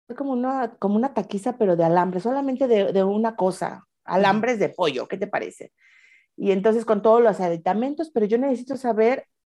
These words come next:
Speaker 1: cuánto necesito para ochenta gentes. Entonces te invito con tu familia a comer y, este, y veo. Entonces fue la cena y entonces estábamos precisamente viendo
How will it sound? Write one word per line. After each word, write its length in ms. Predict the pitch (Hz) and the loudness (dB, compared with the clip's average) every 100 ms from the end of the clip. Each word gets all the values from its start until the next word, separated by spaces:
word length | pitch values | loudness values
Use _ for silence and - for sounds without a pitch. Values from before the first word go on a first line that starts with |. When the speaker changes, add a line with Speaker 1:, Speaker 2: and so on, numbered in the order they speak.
| _ | _
Speaker 1:
cuánto 340 | - 240 247 277 | 0 0 0 -6
necesito 520 | 240 190 214 196 226 | -6 -6 -8 -6 -6
para 160 | 196 | -4
ochenta 380 | 170 175 190 185 | -6 -6 -8 -8
gentes. 440 | 170 190 190 185 165 | -10 -10 -8 -10 -12
Entonces 300 | 175 196 202 | -6 -6 -4
te 80 | 196 | -4
invito 280 | 196 220 254 | -4 -6 -6
con 200 | 247 214 | -6 -6
tu 80 | |
familia 360 | 190 185 185 190 | -6 -2 -2 -4
a 40 | |
comer 360 | 180 180 311 403 _ _ | -6 -2 -2 -2 _ _
y, 140 | - 202 | -2 2
este, 800 | 180 170 - 190 175 170 151 _ | 0 -2 -6 -2 -2 -2 -4 _
y 120 | 202 180 | -2 4
veo. 380 | 165 139 139 _ _ _ - | 4 4 -4 _ _ _ -12
Entonces 400 | 202 233 233 - - _ - - | -6 -4 -6 -10 -20 _ -14 -4
fue 140 | 226 | 2
la 180 | 226 226 | 2 2
cena 460 | 226 294 254 262 - | 0 0 2 0 0
y 80 | 220 | -4
entonces 280 | 208 226 254 | -4 -4 -4
estábamos 440 | 240 240 247 247 | 0 0 0 -2
precisamente 540 | 247 226 240 233 226 226 | 0 0 2 -2 0 2
viendo 460 | 226 226 220 220 | 2 4 2 2